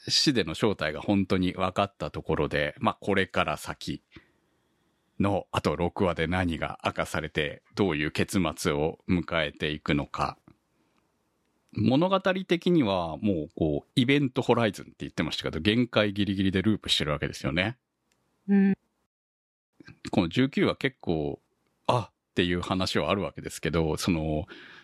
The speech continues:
Speaker 1: 電話をコピーされていた話とか、もう懐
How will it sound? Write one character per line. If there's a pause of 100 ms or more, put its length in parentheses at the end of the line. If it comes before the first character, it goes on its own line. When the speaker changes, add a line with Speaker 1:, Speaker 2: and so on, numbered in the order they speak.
(440)
Speaker 1:
電
話
を
コ
ピ
ー
さ
れ
て
い
た
話
と
か、 (340)
も
う
懐